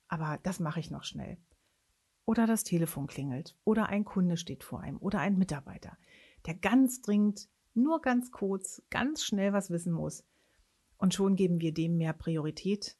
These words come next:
vergessen uns und weiterhin haben wir Durst und weiterhin steigt die Spannung, die Verspannung im Körper.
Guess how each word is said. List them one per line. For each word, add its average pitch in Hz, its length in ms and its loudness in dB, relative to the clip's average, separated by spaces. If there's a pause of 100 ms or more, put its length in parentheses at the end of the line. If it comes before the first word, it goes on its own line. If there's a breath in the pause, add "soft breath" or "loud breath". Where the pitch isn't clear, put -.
vergessen 165 460 -4
uns 185 440 -2 (800)
und 349 180 -4
weiterhin 156 520 -2
haben 147 160 -4
wir 151 120 -4
Durst - 520 -10 (160)
und 220 200 0
weiterhin 151 420 -2
steigt 139 340 -10
die - 40 -12
Spannung, 147 480 -8 (200)
die 165 80 -2
Verspannung 139 640 -6
im - 160 -8
Körper. - 440 -10